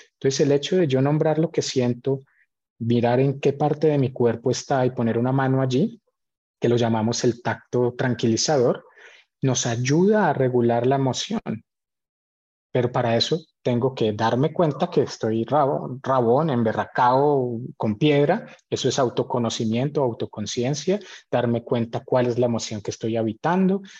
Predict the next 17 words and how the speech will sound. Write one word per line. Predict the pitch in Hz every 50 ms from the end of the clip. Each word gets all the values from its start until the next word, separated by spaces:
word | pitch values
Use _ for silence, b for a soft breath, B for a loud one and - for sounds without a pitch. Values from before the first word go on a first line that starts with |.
| B _
darme | - 107 110 117 113 113
cuenta | - 123 117 110 - 120 113
dónde | 117 135 156 160 165
se | 160 - - -
siente | - 135 127 117 113 -
en | 131 127
el | 127 131
cuerpo. | - - 156 139 - - - 214 233 233 B B B B B _
Y | - 143 151 170
eso | 190 - - 220
ya | 160 147 185 233 294 - - -
hace | 208 160 143 - - 165
que | - - 170
tú | - - 156 135
comiences | 139 156 156 147 131 127 - - 147 - -
a | 135
regularte | 127 - - 123 110 110 139 160 - - - - 113